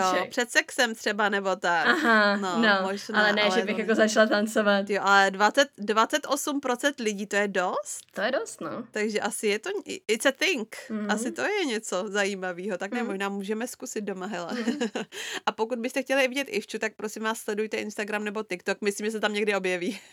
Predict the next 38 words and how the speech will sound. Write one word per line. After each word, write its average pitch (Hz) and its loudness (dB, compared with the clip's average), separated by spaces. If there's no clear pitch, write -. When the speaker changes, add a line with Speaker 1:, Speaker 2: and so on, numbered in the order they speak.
Speaker 1:
<laughs> 233 0
Od 208 2
sousedů. 247 2
Speaker 2:
Od - -2
sousedů, 302 2
já 262 6
říkám. 220 2
Jako 254 0
myslím, 240 2
že 233 4
já 208 6
tam 240 0
Speaker 1:
Natočená 269 6
Speaker 2:
dávám 277 8
svůj 214 4
Speaker 1:
Ivča, - -4
Speaker 2:
TikTok. 202 0
Speaker 1:
chodí 202 -2
nahata. 190 2
Ne. 202 -4
No 185 -4
tak 214 2
jako 190 -4
mohla 180 -2
by 269 -4
si, 220 -6
by 180 -6
si - -8
byla 185 0
hned 226 -2
populární, 190 0
Speaker 2:
Ty 170 -2
Speaker 1:
ale 170 -4
by 180 -6
si 202 -6
Speaker 2:
krása, 185 -4
Speaker 1:
viděla. 170 -6
Speaker 2:
no. 175 -12